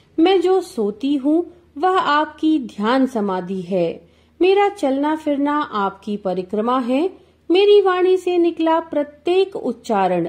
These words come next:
आपके स्तोत्र व मंत्र हैं। इस प्रकार मैं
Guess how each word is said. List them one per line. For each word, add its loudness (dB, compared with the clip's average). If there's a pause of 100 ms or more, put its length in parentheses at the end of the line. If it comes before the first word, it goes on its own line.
आपके -6
स्तोत्र -8
व -2
मंत्र -2
हैं। -4 (580)
इस -2
प्रकार 0
मैं 0